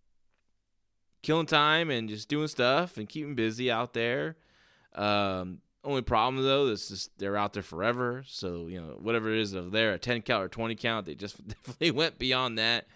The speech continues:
The referee I saw was on the floor, which is probably a good thing for her because it just, you know, just get, buries her. She's out there. And it looked like no one was really interested in breaking the count if there was one. So,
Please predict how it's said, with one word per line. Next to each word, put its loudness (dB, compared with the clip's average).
The -6
referee 6
I 6
saw 4
was 0
on -2
the -4
floor, -2
which -4
is -10
probably 0
a -6
good -6
thing -4
for -14
her -2
because -8
it -12
just, -18
you -8
know, -10
just -12
get, -6
buries 0
her. 0
She's -10
out -6
there. -6
And -2
it -2
looked 0
like 2
no 2
one 0
was -4
really -4
interested -8
in -8
breaking -6
the -10
count -6
if -14
there -10
was -2
one. -12
So, -10